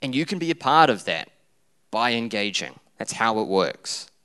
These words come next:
It'll be here. It's been here before you. It'll still be here after you're gone.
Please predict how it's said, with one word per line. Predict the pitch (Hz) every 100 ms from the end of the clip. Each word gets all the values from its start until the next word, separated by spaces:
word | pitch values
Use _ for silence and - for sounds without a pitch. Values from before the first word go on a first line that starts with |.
| _ _ _ _ _ _ _ - - _ - _ -
It'll | 117
be | 143 151
here. | 151 147 147
It's | 151 -
been | 180
here | 180 160
before | 156 143 127
you. | 120 120 117
It'll | 139 147
still | 143 - 160 156
be | 151
here | 131 135 127
after | 127 123 -
you're | 120 117 113
gone. | 110 104 95